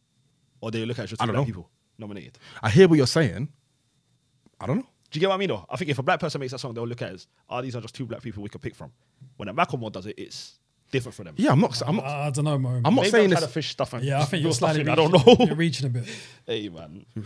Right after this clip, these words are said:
Speaker 3: I mean, oh, yeah, I mean, all these establishments don't really fit
Speaker 1: Yeah, that's
Speaker 3: us.
Speaker 1: all I'm saying.
Speaker 3: But I don't think in this case we can say that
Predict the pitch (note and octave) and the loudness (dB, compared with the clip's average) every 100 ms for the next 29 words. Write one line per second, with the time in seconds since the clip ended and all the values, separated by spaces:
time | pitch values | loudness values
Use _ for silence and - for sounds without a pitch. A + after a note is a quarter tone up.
0 | - - - - E3 F3 C4 G#3+ G#3 A#3+ | -14 -20 -8 -2 0 4 6 6 4 -2
1 | G#3+ D4 C#4 G#3+ F#3 - D#3 D3 - C#3+ | -2 -2 -2 -2 -4 -4 -4 -6 -6 -8
2 | B2+ - - C#3 B2+ - - - A2 A#2 | -10 -12 -10 -10 -10 -18 -20 -20 -18 -14
3 | G#2+ - A3+ B3+ C4 B3 G#3+ A#3+ A#3+ G3+ | -14 -2 2 6 6 4 2 0 0 4
4 | B3+ B3 G#3+ - - G3+ A3 F#3 G#3+ F3+ | 10 12 12 6 2 4 4 2 -2 -2
5 | F3+ F3 F3 - D#3+ D3 D#3 C#3+ C#3 B2 | -4 -2 -4 -4 -4 -4 -4 -4 -4 -4
6 | C3 B2+ A#2 - | -4 -6 -8 -12